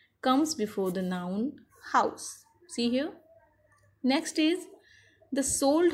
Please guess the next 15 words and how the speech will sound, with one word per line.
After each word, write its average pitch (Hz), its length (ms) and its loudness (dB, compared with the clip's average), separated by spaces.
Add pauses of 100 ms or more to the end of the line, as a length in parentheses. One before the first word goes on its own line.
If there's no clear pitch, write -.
house 226 600 0 (440)
was 202 460 2 (400)
theirs. - 420 2 (1500)
उनका 226 280 0
घर 240 380 0 (640)
बेच 320 280 4
दिया 214 240 2
गया 175 240 -2 (120)
था. - 160 -12 (360)
So - 200 0
here 214 420 2 (360)
the 254 140 4
position 262 560 0
showing 285 460 2
word 202 340 0